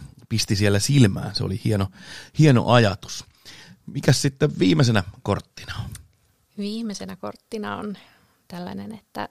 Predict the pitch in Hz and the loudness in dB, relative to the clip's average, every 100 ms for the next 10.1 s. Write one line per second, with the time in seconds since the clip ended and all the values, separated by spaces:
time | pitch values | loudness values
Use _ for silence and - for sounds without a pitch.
0 | _ 202 214 220 196 - 196 - 202 - | _ -6 -6 -6 -10 -10 -12 -8 -6 -6
1 | 202 190 190 208 202 214 - 226 - 233 | -8 -8 -6 -6 -8 -12 -10 -10 -12 -18
2 | - - 220 226 - - - _ _ _ | -20 -18 -16 -10 -10 -10 -20 _ _ _
3 | _ _ - - - _ _ _ _ - | _ _ -20 -20 -20 _ _ _ _ -12
4 | 190 185 185 - - 165 175 - 190 202 | -8 -6 -8 -12 -12 -10 -8 -10 -10 -10
5 | 202 214 196 _ _ _ _ _ _ _ | -10 -12 -14 _ _ _ _ _ _ _
6 | - - 220 180 196 - - - - - | -16 -8 -6 -6 -10 -14 -12 -12 -10 -12
7 | 208 214 220 220 226 - - 233 _ _ | -12 -12 -12 -14 -16 -18 -16 -18 _ _
8 | _ _ _ _ _ _ _ _ _ _ | _ _ _ _ _ _ _ _ _ _
9 | _ _ _ - 185 _ 190 - - - | _ _ _ -18 -18 _ -20 -18 -20 -20
10 | - | -20